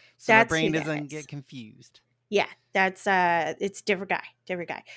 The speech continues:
Speaker 2: Hearn, um, Hearn is also in some cultures and some, uh, religions considered the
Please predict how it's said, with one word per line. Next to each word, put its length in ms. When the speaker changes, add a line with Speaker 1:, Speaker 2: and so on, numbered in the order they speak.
Speaker 2:
Hearn, 440
um, 420
Hearn 440
is 200
also 680
in 460
some 280
cultures 720
and 340
some, 380
uh, 500
religions 720
considered 640
the 420